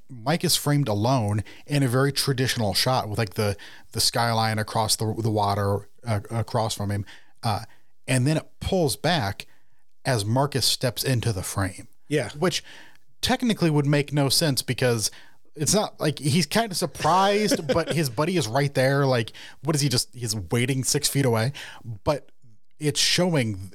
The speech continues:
Speaker 1: them coming together in the same shot, looking over the city that they are protecting.
Speaker 2: Yeah. Yeah. And again,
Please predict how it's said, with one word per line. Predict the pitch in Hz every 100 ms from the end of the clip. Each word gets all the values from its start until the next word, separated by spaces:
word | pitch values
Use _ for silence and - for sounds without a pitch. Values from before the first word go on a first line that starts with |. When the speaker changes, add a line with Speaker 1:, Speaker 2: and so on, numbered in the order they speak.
| -
Speaker 1:
them | 120 123 139 120
coming | - 131 117
together | 110 120 113 113 92 -
in | 143 143 131
the |
same | 120 131 113
shot, | - 120 113 - - - -
looking | 127 147 - 165 -
over | 139 139 139 127
the | 110
city | - 131 117
that | 98 92
they | 110
are | 104
protecting. | - 98 - - - -
Speaker 2:
Yeah. | 160 139 - - - - - -
Yeah. | - 110 87 - -
And | 170
again, | 160 208 143 92